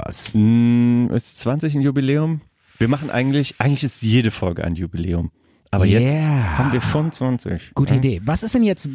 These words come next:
Speaker 1: spielen wir jetzt einen Song oder was machen wir
Speaker 2: Wir,
Speaker 1: jetzt?
Speaker 2: ähm, ich möchte dir noch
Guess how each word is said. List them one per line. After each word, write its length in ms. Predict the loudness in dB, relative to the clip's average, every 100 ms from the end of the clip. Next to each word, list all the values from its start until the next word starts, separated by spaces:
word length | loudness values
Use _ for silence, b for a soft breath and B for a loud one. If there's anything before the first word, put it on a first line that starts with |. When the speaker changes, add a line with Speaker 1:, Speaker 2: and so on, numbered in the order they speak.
| -2
Speaker 1:
spielen 200 | 0 0
wir 40 | 0
jetzt 80 |
einen 40 | -2
Song 340 | -2 -4 -4
oder 120 | -4 -2
was 160 | 0
machen 180 | 2 2
wir 60 | 2
Speaker 2:
Wir, 80 | 2
Speaker 1:
jetzt? 180 | 0 -2
Speaker 2:
ähm, 180 | 0 0 0
ich 100 | -2
möchte 240 | -2 -2
dir 160 | 0 0
noch 140 | 0